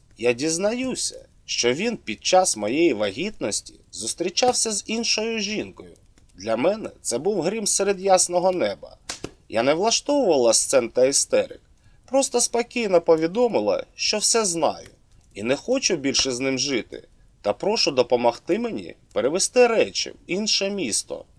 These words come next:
до моїх батьків. Чоловік плакав, благав не робити цього, не позбавляти його сім'ї,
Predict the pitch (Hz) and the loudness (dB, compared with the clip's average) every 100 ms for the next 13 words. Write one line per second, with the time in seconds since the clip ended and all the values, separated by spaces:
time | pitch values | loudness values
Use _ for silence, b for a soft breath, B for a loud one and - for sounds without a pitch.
0 | _ 95 113 165 190 143 185 - - 104 | _ -6 0 0 0 0 0 0 -10 -12
1 | 87 - - - - _ - 233 240 247 | -12 -18 -16 -16 -16 _ -2 2 4 4
2 | 247 - 151 123 98 90 87 - 127 185 | 2 0 6 6 4 -4 -14 -4 4 4
3 | 208 233 214 214 214 190 127 107 95 95 | 4 -2 0 0 0 0 -2 -4 -10 -10
4 | 95 82 _ _ 110 120 170 151 196 233 | -12 -20 _ _ -8 2 2 4 2 4
5 | 262 208 127 113 123 - 131 127 110 87 | 2 2 0 0 0 -2 -2 -4 -6 -10